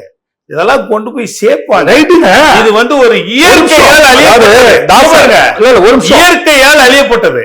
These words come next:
Speaker 2: இயற்கை,
Speaker 1: இருங்க.
Speaker 2: இயற்கை
Speaker 1: இதை வந்து நீங்க அரசியல்ல பில்டப் பண்ணிட்டு போறீங்க.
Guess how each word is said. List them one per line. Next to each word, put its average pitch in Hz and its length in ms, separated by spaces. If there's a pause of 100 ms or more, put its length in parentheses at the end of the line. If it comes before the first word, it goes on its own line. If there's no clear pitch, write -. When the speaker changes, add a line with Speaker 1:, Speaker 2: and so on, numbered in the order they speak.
Speaker 2:
இயற்கை, 202 260
Speaker 1:
இருங்க. 220 300
Speaker 2:
இயற்கை 202 400
Speaker 1:
இதை 220 180
வந்து 294 320
நீங்க 285 200
அரசியல்ல 285 760
பில்டப் 269 480
பண்ணிட்டு 190 380
போறீங்க. 151 280